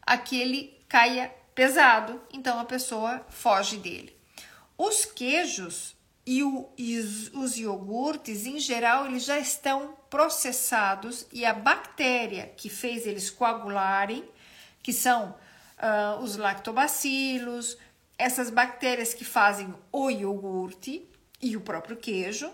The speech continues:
né? Os coalhos e tudo isso, eles consomem o açúcar.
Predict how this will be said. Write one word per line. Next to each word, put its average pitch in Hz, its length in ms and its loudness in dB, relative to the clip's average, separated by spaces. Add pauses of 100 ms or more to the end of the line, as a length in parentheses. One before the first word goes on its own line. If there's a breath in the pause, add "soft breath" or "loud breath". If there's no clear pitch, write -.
(160)
né? 190 320 -2 (220)
Os 180 160 -4
coalhos 208 680 6
e 190 60 -6
tudo 190 280 -8
isso, 254 360 -6 (400 loud breath)
eles 285 400 -2
consomem 330 1080 2 (1120)
o 294 100 2
açúcar. 339 520 2